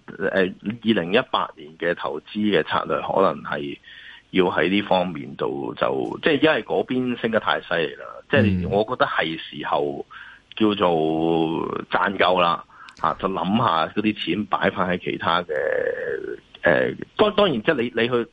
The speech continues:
Speaker 1: 將，當你將啲錢轉嗰時候，如果有陣時時間唔係計，計得咁準嘅，咁如果騰訊嗰啲繼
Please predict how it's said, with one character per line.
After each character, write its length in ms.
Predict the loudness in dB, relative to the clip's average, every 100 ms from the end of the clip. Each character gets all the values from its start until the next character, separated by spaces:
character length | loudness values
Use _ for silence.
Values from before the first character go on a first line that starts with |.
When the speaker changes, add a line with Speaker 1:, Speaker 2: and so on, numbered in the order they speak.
| 0
Speaker 1:
將， 160 | 2
當 220 | 2 0
你 80 | 0
將 140 | -2 -4
啲 120 | -6
錢 160 | -8 -8
轉 200 | -6 -4
嗰 200 | -4 -2
時 120 | -2
候， 80 | -4
如 160 | -4 0
果 260 | 2 2 -2 -18 -20 -20 0
有 80 | 2
陣 100 | 2
時 100 | -4 -18
時 100 | -6
間 140 | -4
唔 100 | -4
係 120 | -6 -16 -18 -12
計， 160 | -12 -4
計 120 | -2
得 80 | 0
咁 140 | -2
準 140 | -4 -6 -2
嘅， 320 | -2 0 0
咁 80 | 2 6
如 80 |
果 100 | 6 4 -2 -2
騰 160 | -4 -4
訊 100 | -2
嗰 100 | 0
啲 40 |
繼 80 | 0